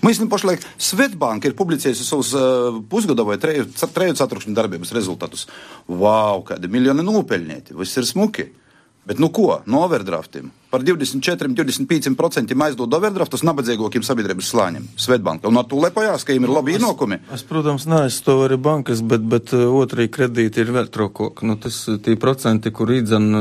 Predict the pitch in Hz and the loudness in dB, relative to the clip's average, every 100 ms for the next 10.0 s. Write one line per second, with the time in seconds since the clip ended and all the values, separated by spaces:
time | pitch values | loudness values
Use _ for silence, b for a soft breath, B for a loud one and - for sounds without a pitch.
0 | 107 110 123 110 107 110 104 - 123 113 | 2 2 2 2 4 2 2 0 2 4
1 | 104 104 107 107 - 117 110 110 - - | 2 -2 -6 -6 -2 2 2 2 -4 0
2 | 113 117 170 190 147 110 85 - 147 131 | 2 4 2 0 0 0 0 2 2 4
3 | 123 143 143 127 117 147 151 131 - 131 | 2 2 2 2 2 2 2 0 0 -2
4 | - 147 147 143 117 - 156 160 123 139 | 0 -2 0 -4 -4 -2 -2 0 0 0
5 | 123 - 117 143 127 127 120 139 139 117 | 0 -2 0 0 0 0 2 2 0 0
6 | 123 113 127 123 147 - 123 120 117 107 | 0 0 0 0 0 -2 0 2 2 0
7 | 107 98 113 120 110 98 82 62 87 101 | -2 -2 -2 0 0 -2 -6 -6 -4 -4
8 | - 117 123 113 110 120 117 127 117 127 | 0 2 2 2 0 0 0 2 4 2
9 | 117 - 123 - - 117 - - 120 - | 0 -2 -4 -2 -4 -2 -4 -4 -4 -6